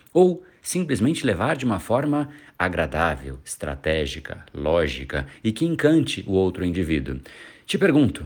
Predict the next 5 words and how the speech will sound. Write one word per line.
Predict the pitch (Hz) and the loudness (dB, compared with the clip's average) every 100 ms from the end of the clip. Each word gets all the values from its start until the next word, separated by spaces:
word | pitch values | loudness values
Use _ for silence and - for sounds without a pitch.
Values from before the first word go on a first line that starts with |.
| - | -6
você | 127 160 190 | 0 2 2
prefere | 180 196 196 - 78 73 78 | 2 2 2 2 2 0 -2
receber | 113 110 110 92 85 | -2 0 2 2 2
uma | 104 107 | 2 2
mensagem | 101 95 85 78 76 | 2 2 0 0 -4